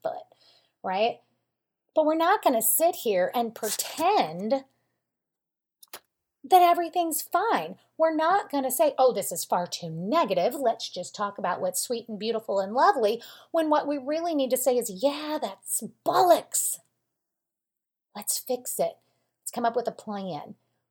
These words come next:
What's step one? And let's make it achievable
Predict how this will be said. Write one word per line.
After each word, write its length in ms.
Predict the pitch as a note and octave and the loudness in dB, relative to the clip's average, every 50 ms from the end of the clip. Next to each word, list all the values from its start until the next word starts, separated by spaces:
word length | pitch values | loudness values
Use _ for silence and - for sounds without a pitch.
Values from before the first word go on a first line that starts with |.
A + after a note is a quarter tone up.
| _ - | _ -6
What's 300 | G3 F#3 - - - - | -4 -4 -4 -4 -6 -8
step 340 | - - F#3+ E3+ E3 - | -6 -4 -4 -4 -4 -6
one? 520 | - F#3 G3+ F#3+ F3 D3 C3+ - - G#3+ - _ _ _ _ _ _ _ _ _ _ _ - | -6 -6 -4 -4 -4 -6 -8 -12 -16 -18 -20 _ _ _ _ _ _ _ _ _ _ _ -12
And 120 | G#3 G3 | -8 -6
let's 200 | G#3 A3 A3 - | -6 -6 -4 -4
make 160 | A#3 G#3 G#3 | -4 -4 -2
it 80 | G#3+ F3+ | -2 -4
achievable 680 | E3+ F3 - - A#3 G#3+ F#3 F#3+ E3 - - - - | -4 -4 -6 -8 -6 -6 -6 -6 -6 -8 -8 -10 -12